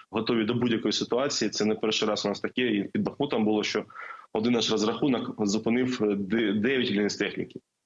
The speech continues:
Чотири, чотири людини, наш розрахунок, е, повністю забезпечений був дронами, мабуть, для будь-якої ситуації Б К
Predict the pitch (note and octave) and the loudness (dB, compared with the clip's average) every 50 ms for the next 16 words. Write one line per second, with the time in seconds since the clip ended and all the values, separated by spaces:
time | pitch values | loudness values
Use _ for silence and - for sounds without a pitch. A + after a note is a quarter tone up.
0 | _ _ - - B2 B2+ C3 C3+ B2+ A#2 G#2+ - - - - _ _ _ _ _ | _ _ -4 -2 -2 0 0 0 2 0 0 -2 -4 -10 -20 _ _ _ _ _
1 | _ _ _ - - - - - B2 A#2 - B2+ B2 A2 A2 G#2+ G#2+ G#2 G#2 G#2 | _ _ _ -20 -10 -6 -4 -4 -2 0 0 2 2 2 2 2 4 4 2 2
2 | G#2 A2 A2 A#2+ E3 G3 G3 D#3 C3 A#2 - - A2 G#2 G2+ G#2 - - F#3 F#3 | 2 2 2 0 0 0 0 0 0 0 0 0 0 0 0 -2 -2 0 0 0
3 | D#3+ A#2+ - - - - G#2 G#2 G#2 G2+ F#2+ - B2+ B2 A#2 A2 G#2+ - - - | 0 -2 -4 -6 -4 -2 0 0 0 0 0 0 0 0 0 0 0 -2 -2 -2
4 | G#2 G2+ G2 F#2+ F#2 F2+ G2+ G#2 G#2+ G#2+ - A2 G#2+ - - G#2+ F#2+ G2+ G2 G2+ | 0 0 2 0 0 0 0 0 0 0 -2 -2 -2 0 -2 -2 0 -2 -2 -2
5 | - - B2 D3 D#3 D3 B2+ A#2 A2 A2 - _ _ _ _ - A2 G#2+ G#2 G#2 | -2 -2 0 0 0 0 0 0 -2 -4 -6 _ _ _ _ -4 -2 0 0 2
6 | G#2 A2 A2+ A#2 A2 G#2+ - A2 - - G#2 - A2+ A2 G#2+ G2+ - - - G2 | 2 2 2 2 0 0 0 0 -2 -2 -2 0 0 0 0 0 0 0 0 0
7 | G2 F#2 F#2+ F#2+ F#2+ F#2 F#2 G2+ G#2 - - B2 C#3 D#3 - | 2 2 2 2 2 0 0 -2 -2 -2 0 -2 -2 -2 -6